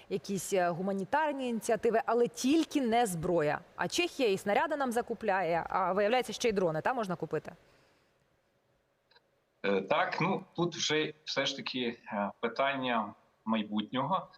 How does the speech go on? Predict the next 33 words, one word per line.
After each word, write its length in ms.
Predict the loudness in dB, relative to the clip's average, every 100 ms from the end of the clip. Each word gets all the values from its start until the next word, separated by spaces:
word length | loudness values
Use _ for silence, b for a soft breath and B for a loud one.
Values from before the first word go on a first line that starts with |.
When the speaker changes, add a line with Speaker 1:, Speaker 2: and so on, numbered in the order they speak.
| _ -2
Speaker 2:
На 60 |
даний 280 | 0 0 0
момент 440 | 0 0 0 -2
це 360 | -4 -4 -4 -4 -12 -4
є 140 | -2
легально. 720 | 0 -2 0 -2 -2 -4 -4 -6 _ B _ -4
І 200 | -2 0
ви 160 | 0
назвали, 480 | -2 -2 -2 -2 -2
знову 160 | -4 -4
ж 60 |
таки, 160 | -8 -6
давайте 400 | -2 0 0 -2
нагадаємо 580 | -2 0 0 0 -2 -4
такі 440 | -8 -6 -4 -4 -8 _ -14
потужні 460 | -8 -6 -6 -8 -12 -8
країни, 360 | -4 -2 -2
як 220 | -2 -4
Данію 340 | -2 -2 0 -2
і 40 |
так 180 | -4 -2
далі, 260 | -2 -2 -2
може, 420 | 0 0 0 -4
і 100 | -4
Великобританію, 840 | -6 -8 -8 -8 -4 -4 -4 -8 -14 B -20 _
де 200 | -4 -2
громадський 520 | 0 2 0 -2 -4 -2
сектор, 580 | -2 -4 -2 -4 -2 -4
ну, 240 | -6 -4
там 180 | -2 -2
все 180 | -2 -4
заборонено. 600 | -2 0 0 -2 -2 -6 -6
Тому, 540 | -2 0 0 0 -2